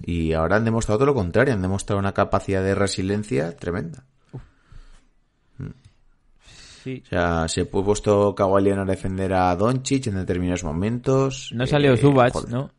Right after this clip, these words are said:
Speaker 2: Que hizo el cambio ese un
Speaker 1: Mm.
Speaker 2: poco el ajuste. Comentábamos que otros partidos habían empezado sobre todo, eh, pues
Speaker 1: Mm.
Speaker 2: eso, eh, cambiando fácil, quedándose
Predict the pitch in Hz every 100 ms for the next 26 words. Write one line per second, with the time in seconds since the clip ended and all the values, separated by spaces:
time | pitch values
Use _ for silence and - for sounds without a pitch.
0 | _ - 104 110 110 113 110 110 104 -
1 | 87 104 104 101 107 - 104 101 98 107
2 | 107 101 107 104 104 110 - 110 120 113
3 | 104 107 113 110 120 113 113 113 110 107
4 | 110 110 110 104 _ _ _ _ _ -
5 | 117 104 101 95 117 107 - - 90 71
6 | - 110 110 117 123 135 131 117 104 104
7 | 104 110 110 117